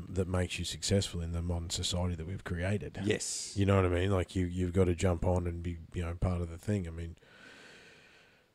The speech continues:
Speaker 1: you know, f-, I don't know, fidget spinners just came to mind. Like, how quickly did they rise and fall? And they fucking, you can buy 'em, like, you know, for a cent, I think. You know, you get a one cent fucking fidget spinner these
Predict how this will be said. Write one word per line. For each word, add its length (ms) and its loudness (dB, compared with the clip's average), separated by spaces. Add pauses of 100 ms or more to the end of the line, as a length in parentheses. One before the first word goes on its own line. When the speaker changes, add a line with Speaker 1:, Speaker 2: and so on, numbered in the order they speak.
(180)
Speaker 1:
you 120 4
know, 120 2 (340)
f-, 180 -6
I 60 4
don't 100 2
know, 100 2
fidget 400 2
spinners 340 0
just 200 -6
came 240 0
to 60 0
mind. 260 -2
Like, 140 -8
how 180 2
quickly 320 0
did 160 -4
they 180 4
rise 320 2
and 140 -10
fall? 340 -6
And 100 -8
they 100 -6
fucking, 640 -10
you 80 -2
can 120 0
buy 200 6
'em, 100 0
like, 160 0 (100)
you 120 0
know, 160 -2 (640)
for 160 -2
a 60 0
cent, 340 0
I 40 -4
think. 280 -6
You 100 -2
know, 80 -2
you 100 -2
get 80 -2
a 40 -2
one 220 -4
cent 320 -6
fucking 240 -8
fidget 300 -6
spinner 260 -10
these 100 -6